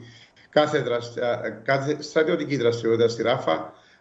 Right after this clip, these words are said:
αν και από τη χθεσινή ενημέρωση του Συμβουλίου Εθνικής Ασφάλειας του Λευκού Οίκου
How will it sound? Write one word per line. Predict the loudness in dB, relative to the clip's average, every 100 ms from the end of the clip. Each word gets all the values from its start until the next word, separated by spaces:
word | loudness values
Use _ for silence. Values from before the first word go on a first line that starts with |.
| _
αν | 0 2
και | 2
από | 0
τη | -4
χθεσινή | -6 -6 -6 -6
ενημέρωση | -4 0 2 2 -2
του | -6 -6
Συμβουλίου | -4 -2 0 2
Εθνικής | 2 0 0
Ασφάλειας | -2 2 2 2
του | 2
Λευκού | -2 0 2
Οίκου | 2 4 2 0